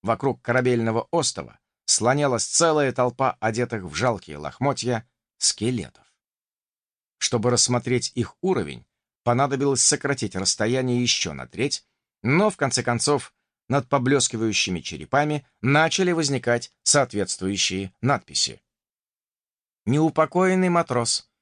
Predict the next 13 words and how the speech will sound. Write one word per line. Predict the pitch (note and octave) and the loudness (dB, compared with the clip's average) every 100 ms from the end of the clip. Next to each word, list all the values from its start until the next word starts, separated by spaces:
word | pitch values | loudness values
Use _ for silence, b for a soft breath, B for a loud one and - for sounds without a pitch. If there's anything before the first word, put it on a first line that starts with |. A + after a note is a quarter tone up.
| _ | _
Ранг | A2+ C3+ D3 E3 _ _ | 2 4 4 0 _ _
легендарный. | B2+ C#3+ D3 B2 A#2 A2 A2+ - | 0 2 2 4 2 0 -4 0
Уровень | D3+ D#3 D3+ D3+ | 2 2 2 0
сто. | - - G#2 - _ _ _ _ _ - | 0 0 -2 -2 _ _ _ _ _ 0
Неупокоенный | C#3 D3+ D3+ D3 F3+ F#3+ G3 | 2 2 2 2 2 4 4
матрос. | G3 G3+ C3+ B2+ - - _ - | 4 2 0 0 0 -4 _ -2
Ранг | B2 D3+ D#3 - - | 4 4 2 -6 -4
легендарный. | D3 D3 C#3+ A#2+ A2+ A#2 A2+ - | -2 0 4 4 4 0 -4 0
Уровень | D3+ D3+ D3+ E3 - | 2 4 2 -2 -2
сто | - C#3+ | 0 0
два. | B2 G#2+ G2 - _ _ _ _ | 2 2 0 -2 _ _ _ _
Неупокоенный | - C#3+ D3+ C#3 C#3+ E3+ E3+ E3 | 0 4 4 2 2 2 2 2
матрос. | D#3+ E3 G#2 G2+ - - | 0 0 0 0 -2 -4